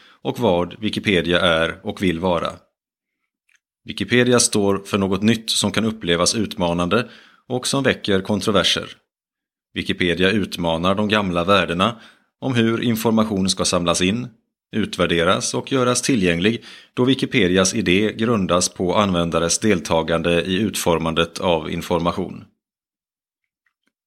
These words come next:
Ett av avsnitten handlar om kontroll och verifiering på Wikipedia och att det finns behov av att kunna verifiera källor, men att det då handlar om en rekommendation till användarna.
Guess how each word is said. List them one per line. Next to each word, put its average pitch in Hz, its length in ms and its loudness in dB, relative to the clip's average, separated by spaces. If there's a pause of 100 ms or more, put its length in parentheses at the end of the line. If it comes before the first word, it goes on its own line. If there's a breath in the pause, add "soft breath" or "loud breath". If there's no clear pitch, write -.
(140)
Ett 147 240 0
av 113 220 4
avsnitten 85 680 0 (400 soft breath)
handlar 95 380 2
om 85 320 -4
kontroll 110 560 0
och 98 260 -4
verifiering 98 720 2
på 110 120 -4
Wikipedia 92 600 -2 (500)
och 127 360 -2
att 117 100 -2
det 131 80 2
finns 98 260 2
behov 87 440 -2
av 85 80 0
att 85 140 0
kunna 90 220 -2
verifiera 90 500 2
källor, 98 500 0 (460 soft breath)
men 104 180 0
att 98 100 0
det 107 60 2
då 110 260 2
handlar 92 400 2
om 85 340 -2
en 87 140 -2
rekommendation 101 800 -2 (300 loud breath)
till 87 240 -2
användarna. 82 600 -4